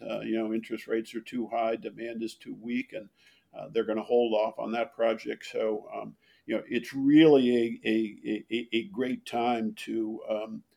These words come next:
you know, focus on, keep in touch with your clients, focus on, uh, you know, what's going on out there, what, what segments are hot, what segments are not, not as hot, and, uh, um, be, be willing to, uh, pivot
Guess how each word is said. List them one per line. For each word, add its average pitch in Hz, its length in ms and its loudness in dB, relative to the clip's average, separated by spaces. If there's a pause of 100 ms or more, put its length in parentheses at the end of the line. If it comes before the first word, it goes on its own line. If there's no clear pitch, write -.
(320)
you - 80 -16
know, 101 80 -14
focus 151 600 4
on, 110 280 -2
keep 147 200 4
in 127 120 2
touch 131 300 4
with - 140 -6
your 107 120 -6
clients, 113 400 -6
focus 120 440 -4
on, 117 360 0
uh, 107 160 -4 (400)
you 110 80 -2
know, 107 80 2
what's 120 240 2
going 113 280 0
on 113 300 2
out 110 220 0
there, 113 200 0
what, 110 280 0
what 110 240 -6
segments 113 500 -4
are 107 140 -2
hot, 110 340 -2
what 107 240 -6
segments 110 460 -8
are 110 80 -4
not, 110 280 -6
not 110 280 -2
as 104 140 -4
hot, 104 400 -6
and, 107 280 -10
uh, 110 140 -6 (440)
um, 110 360 -14
be, 127 140 2 (120)
be 127 140 2
willing 117 460 0
to, 113 540 -6
uh, 113 220 -2 (140)
pivot 113 320 0